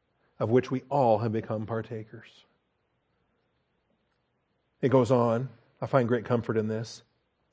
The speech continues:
"Furthermore, we had earthly fathers to discipline us, and we respected them. Shall we not much rather be subject to the Father of spirits and live?" The reason why, if you grow up in a home where your father loves you enough to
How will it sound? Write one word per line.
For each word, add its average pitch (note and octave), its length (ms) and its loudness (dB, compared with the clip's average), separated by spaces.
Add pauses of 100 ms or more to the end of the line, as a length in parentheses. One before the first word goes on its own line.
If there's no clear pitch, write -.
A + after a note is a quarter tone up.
(360)
"Furthermore, D3+ 480 10
we D3 120 8
had C#3 260 8
earthly E3 360 8
fathers C3 500 6
to C3 120 4
discipline A#2+ 460 2
us, D3+ 240 0
and B2+ 100 0
we C3 100 4
respected A#2 600 0
them. A2+ 280 -2 (1200)
Shall C#3+ 260 6
we D3+ 120 6
not C#3+ 240 4
much C#3 200 4
rather C#3 300 8
be B2+ 120 2
subject C3+ 420 4
to C3 60 2
the A#2+ 80 0
Father C3 400 4
of A#2 100 -2
spirits C#3 400 0
and A#2+ 100 0
live?" C3+ 240 2 (260)
The C3 80 4
reason F3 440 8
why, D3+ 340 10
if B2+ 200 0
you F#3+ 120 6
grow G3+ 240 12
up F3+ 180 10
in D#3+ 80 8
a B2+ 60 6
home C#3+ 500 10
where C3+ 260 8
your C3 160 4
father E3 380 10
loves D3 300 8
you D#3 140 6
enough D3+ 320 4
to C3 280 4